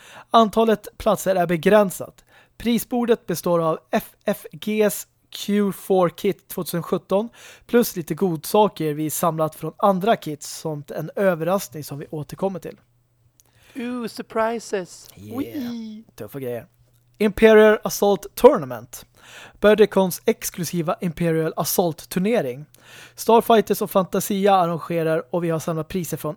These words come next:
Speaker 1: F F Gs tidigare priskit. Det är en extremt fin pott. Alla deltagare får ett officiellt A A-kort,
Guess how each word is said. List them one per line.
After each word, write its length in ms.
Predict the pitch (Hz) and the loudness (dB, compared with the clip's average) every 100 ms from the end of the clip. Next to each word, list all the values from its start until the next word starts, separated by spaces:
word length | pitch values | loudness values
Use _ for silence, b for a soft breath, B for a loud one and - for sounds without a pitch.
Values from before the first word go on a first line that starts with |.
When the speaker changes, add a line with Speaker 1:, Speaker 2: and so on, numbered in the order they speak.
| - | -4
Speaker 1:
F 140 | 208 - | -4 -4
F 80 | 160 | -8
Gs 420 | 151 196 196 - | -4 0 0 -2
tidigare 460 | - 180 165 160 151 | -6 -4 -2 -2 -2
priskit. 580 | - 156 - 254 - B B B B | -4 -6 -2 -4 -4 B B B B
Det 100 | - | -2
är 40 | 185 | 0
en 40 | |
extremt 680 | 170 - - 254 233 151 - | -2 -8 -6 -2 0 -2 -8
fin 340 | - 185 165 156 | -8 -6 -6 -4
pott. 440 | - 190 _ - B B B B | -4 -4 _ -20 B B B B
Alla 280 | 208 214 208 | 4 6 4
deltagare 600 | 226 180 180 180 226 220 | 4 2 0 2 0 0
får 140 | 165 | -4
ett 140 | 147 | -6
officiellt 480 | - - 185 165 - - | -8 -4 -2 -2 -6 0
A 320 | 185 165 151 | 2 2 0
A-kort, 480 | - 269 - - | 2 2 2 -8